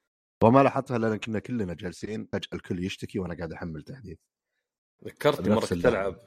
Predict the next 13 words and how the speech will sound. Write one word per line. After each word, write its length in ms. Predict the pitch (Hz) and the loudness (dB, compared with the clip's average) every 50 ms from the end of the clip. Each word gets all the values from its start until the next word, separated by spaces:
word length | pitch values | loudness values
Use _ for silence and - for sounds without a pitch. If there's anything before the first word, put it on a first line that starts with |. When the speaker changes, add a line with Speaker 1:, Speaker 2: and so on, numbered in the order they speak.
| _ _ _ | _ _ _
Speaker 2:
كنت 120 | - - 113 | -4 0 2
ألعب 140 | 110 110 | 4 4
مع 140 | 107 113 104 | 4 2 2
واحد 540 | 104 113 120 120 107 - 120 123 123 120 - _ - - _ _ _ _ _ | 4 4 4 4 4 2 0 -2 -2 -2 -6 _ -20 -20 _ _ _ _ _
ستريت 260 | - - 123 113 - | -12 -8 -8 -4 2
فايتر 220 | - 131 120 - 110 | 2 2 4 4 2
كروس 280 | - - 117 - - | -2 -2 -6 -4 -4
تكن، 320 | - 123 110 - 85 - - | -2 -4 -4 -4 -6 -12 -10
طيب؟ 480 | - 92 104 135 165 160 160 - _ _ _ _ _ _ _ _ _ _ _ _ _ _ _ _ _ _ _ _ _ _ _ _ _ _ _ _ _ _ _ _ _ | -6 -2 0 0 0 0 -2 -10 _ _ _ _ _ _ _ _ _ _ _ _ _ _ _ _ _ _ _ _ _ _ _ _ _ _ _ _ _ _ _ _ _
و 200 | - 139 117 120 117 117 113 113 113 110 110 107 - - _ _ _ _ _ _ _ _ _ _ _ _ _ _ _ _ _ _ _ _ _ _ _ _ _ _ - | -6 -2 2 4 4 4 4 4 2 2 2 0 0 -4 _ _ _ _ _ _ _ _ _ _ _ _ _ _ _ _ _ _ _ _ _ _ _ _ _ _ 0
كل 160 | - 262 254 240 | 4 4 4 6
بداية 380 | 254 254 240 233 220 202 - - | 6 6 6 6 6 4 4 6
جولة 580 | 208 208 185 135 127 151 190 214 196 - - | 8 8 8 8 4 4 2 0 -2 -4 -12